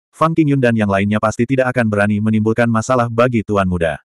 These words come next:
Yang Ruoksu diam dan tidak berbicara.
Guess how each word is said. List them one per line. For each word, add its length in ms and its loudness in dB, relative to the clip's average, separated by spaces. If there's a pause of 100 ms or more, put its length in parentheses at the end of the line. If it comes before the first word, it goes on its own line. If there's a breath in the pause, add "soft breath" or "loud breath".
(800)
Yang 240 0
Ruoksu 320 2
diam 240 2
dan 160 2
tidak 320 0
berbicara. 560 -2